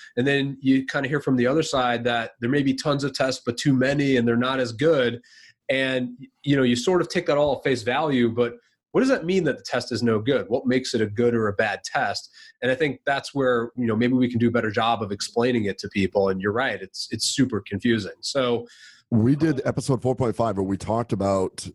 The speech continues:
Speaker 2: different, uh, the macaques and the antibody testing and things. So we kinda hinted at it, but now we're getting to this point where we're saying,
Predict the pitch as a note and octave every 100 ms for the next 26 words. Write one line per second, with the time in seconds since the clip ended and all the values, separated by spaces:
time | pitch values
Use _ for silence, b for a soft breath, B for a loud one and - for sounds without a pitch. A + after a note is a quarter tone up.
0 | G#2+ F2 G#2+ G#2+ F#2+ F#2 G#2+ F#2 F2+ F#2+
1 | G#2 G#2 G2 - B2 G2 G2+ - - G2
2 | F#2+ F#2+ G2 F2+ F2+ F2+ - F2+ - F#2
3 | E2+ F2 E2 F#2 F2+ - A2 G#2+ G#3 D3+
4 | F3 - G#2 F2+ F2+ - B B B B
5 | A2 G#2+ B2 F3+ C3 G#2 G#2+ G2+ G2 -
6 | A2 F2 G2+ G2+ - G2+ F#2+ E2+ E2+